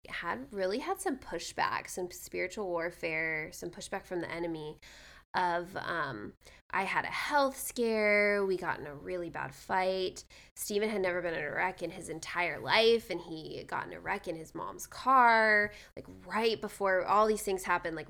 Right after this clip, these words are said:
right before we went on this trip, and we just felt, like, really beat down. Um, I remember we, one of the churches that we were helping at up here, the, the pastor in the sermon that Sunday when we were up here talked about, like,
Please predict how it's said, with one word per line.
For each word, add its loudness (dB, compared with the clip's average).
right -2
before -4
we -4
went -6
on -8
this -12
trip, 0
and 0
we -2
just -2
felt, 2
like, -8
really 0
beat -8
down. 4
Um, -2
I 2
remember 4
we, -2
one 0
of -4
the -4
churches -6
that -4
we -4
were -6
helping -4
at -2
up -6
here, -2
the, 0
the 0
pastor 0
in 2
the -4
sermon -4
that 2
Sunday 2
when -2
we -2
were 2
up 0
here 0
talked 0
about, 4
like, -10